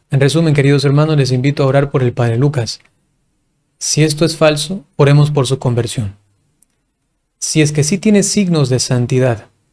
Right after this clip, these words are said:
en la cuestión de los estigmas yo no quiero hablar mucho porque hay, lamentablemente en la historia de la iglesia, tantos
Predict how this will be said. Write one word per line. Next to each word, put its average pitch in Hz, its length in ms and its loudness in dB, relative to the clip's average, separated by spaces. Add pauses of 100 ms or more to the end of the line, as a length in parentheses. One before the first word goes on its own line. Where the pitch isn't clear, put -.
en 135 100 0
la 131 80 2
cuestión 151 260 0
de 160 60 2
los 147 120 0
estigmas 151 540 -2
yo 143 100 0
no 143 240 0 (100)
quiero 143 540 2 (680)
hablar 139 340 2
mucho 156 500 0
porque 147 320 0
hay, 147 560 2 (880)
lamentablemente 147 720 4
en 139 60 6
la 127 60 0
historia 147 280 0
de 139 60 2
la 131 80 -2
iglesia, 139 640 -2 (140)
tantos 147 500 0